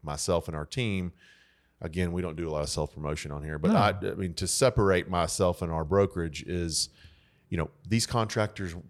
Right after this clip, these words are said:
Speaker 1: work on my homes.
Speaker 2: Yep.
Speaker 1: Every one of them.
Speaker 2: Yep.
Speaker 1: And they both have done rehabs.
Speaker 2: Yep.
Speaker 1: And to me, if someone can't say, "Hey, I use this guy over here and he's done a great job for me,"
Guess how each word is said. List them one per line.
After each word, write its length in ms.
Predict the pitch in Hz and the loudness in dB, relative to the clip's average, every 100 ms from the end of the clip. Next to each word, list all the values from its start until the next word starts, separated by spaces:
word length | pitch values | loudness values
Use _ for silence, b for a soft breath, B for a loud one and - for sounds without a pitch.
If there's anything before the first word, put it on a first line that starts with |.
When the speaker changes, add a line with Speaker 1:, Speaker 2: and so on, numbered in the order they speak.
| _ | _
Speaker 1:
work 220 | 90 92 | -4 -4
on 120 | 85 76 | -6 -4
my 140 | 82 | -4
homes. 580 | 78 67 69 - - - _ - - - - - | -4 -6 -8 -14 -18 -18 _ -20 -20 -20 -20 -4
Speaker 2:
Yep. 280 | 107 131 - - | 0 0 -2 -4
Speaker 1:
Every 220 | 92 82 | -2 -2
one 220 | 78 82 73 | -4 -6 -8
of 120 | - | -10
them. 140 | - - - | -14 -16 0
Speaker 2:
Yep. 160 | 117 143 | 2 2
Speaker 1:
And 160 | 87 82 | 2 -2
they 80 | 80 | 2
both 240 | 95 92 | 4 4
have 120 | 85 | 2
done 200 | 90 92 | 2 0
rehabs. 640 | 80 76 73 - - - - | 0 -6 -6 -8 -8 -8 2
Speaker 2:
Yep. 140 | 120 | 2
Speaker 1:
And 100 | 95 | 2
to 100 | - 98 | -2 -4
me, 400 | 110 113 98 - B B B B | 0 0 0 -4 B B B B
if 140 | 95 - | -2 2
someone 440 | - 113 110 98 | 4 4 4 2
can't 360 | - 107 98 - | 0 0 0 0
say, 300 | 110 98 90 | 4 4 4
"Hey, 360 | 98 95 92 - | 4 4 2 -2
I 100 | 92 | -2
use 360 | 95 95 92 80 | 0 0 -2 -2
this 160 | 87 | -2
guy 200 | - 87 | 2 4
over 200 | 85 80 | 4 0
here 600 | 78 92 87 80 78 71 - _ | -6 -4 -2 0 0 -4 -10 _
and 520 | 87 82 78 78 73 | -6 -4 -6 -6 -8
he's 180 | - 82 | -8 -8
done 180 | - 82 | -4 -4
a 40 | 78 | -4
great 260 | 73 73 | -4 -6
job 320 | 71 80 82 - | -2 0 0 -4
for 100 | 78 | -10
me," 480 | 78 76 76 71 | -8 -8 -8 -10